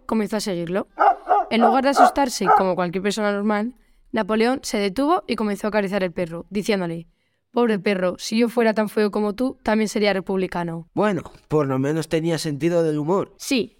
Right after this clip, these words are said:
Speaker 3: menos mal. Bueno, sabemos a lo que habéis venido a escuchar realmente. Así que una vez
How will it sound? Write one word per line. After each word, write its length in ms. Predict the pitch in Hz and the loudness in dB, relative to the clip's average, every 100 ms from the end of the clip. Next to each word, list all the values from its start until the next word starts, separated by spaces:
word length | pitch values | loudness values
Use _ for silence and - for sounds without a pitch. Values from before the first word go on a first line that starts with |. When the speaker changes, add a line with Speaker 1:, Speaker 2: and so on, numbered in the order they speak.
| _ | _
Speaker 3:
menos 260 | 240 269 233 | 0 2 2
mal. 300 | 214 - - _ _ _ | -2 -4 -12 _ _ _
Bueno, 360 | 226 262 202 - _ _ _ | 0 0 0 -6 _ _ _
sabemos 460 | - 240 311 370 | 0 2 4 4
a 60 | 302 | 2
lo 100 | 262 | 2
que 80 | 247 | 2
habéis 220 | 254 269 | 0 2
venido 240 | 269 277 | 2 2
a 20 | 285 | 0
escuchar 400 | - 226 262 277 | -2 -2 0 0
realmente. 520 | 220 190 165 139 - _ _ _ | 0 0 -4 -8 -20 _ _ _
Así 300 | - 226 240 | -6 -4 -2
que 160 | 214 226 | 2 4
una 240 | 262 285 | 4 4
vez 320 | 269 349 - | 4 2 -2